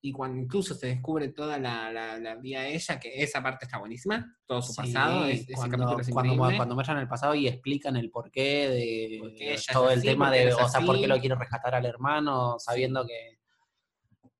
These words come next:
Speaker 2: eso sí, porque enten-, o sea, terminás de entender un montón de cosas. Pero después es como que, nada, no, a-, además de la manera que lo cuentan, quiero destacar eso.
Speaker 1: Por eso, sí, para mí... Es
Speaker 2: La
Speaker 1: buenísimo.
Speaker 2: manera en que cuentan el
Speaker 1: Sí.
Speaker 2: pasado de ella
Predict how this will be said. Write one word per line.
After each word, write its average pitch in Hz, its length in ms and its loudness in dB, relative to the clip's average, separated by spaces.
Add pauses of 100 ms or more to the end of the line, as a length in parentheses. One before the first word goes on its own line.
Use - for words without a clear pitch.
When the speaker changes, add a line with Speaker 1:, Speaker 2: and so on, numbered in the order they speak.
(120)
Speaker 2:
eso 139 220 -2
sí, 131 340 2
porque - 180 -8
enten-, 117 300 -4
o 127 60 -4
sea, 120 140 0
terminás 120 380 2
de 139 60 2
entender 131 300 0
un 165 80 2
montón 139 260 2
de 139 60 0
cosas. 123 440 -2 (800)
Pero 139 180 4
después 180 320 4
es - 80 -2
como 139 220 -2
que, 123 380 -2 (1600)
nada, 113 300 -10
no, 156 200 4
a-, 123 200 4
además 113 300 0
de 156 80 -2
la 117 80 0
manera 113 280 0
que 123 80 -4
lo 113 100 -2
cuentan, 123 380 4
quiero 127 180 6
destacar - 380 0
eso. 127 440 2 (120)
Speaker 1:
Por 147 140 -4
eso, 117 320 -6 (200)
sí, 139 200 -6
para 117 200 -10
mí... 131 240 -12
Es 127 100 -10
Speaker 2:
La 123 240 6
Speaker 1:
buenísimo. - 60 0
Speaker 2:
manera 143 420 6
en 131 140 4
que 120 220 0
cuentan 139 500 4
el 117 120 4
Speaker 1:
Sí. - 40 -2
Speaker 2:
pasado 127 460 4
de 120 100 2
ella 127 380 2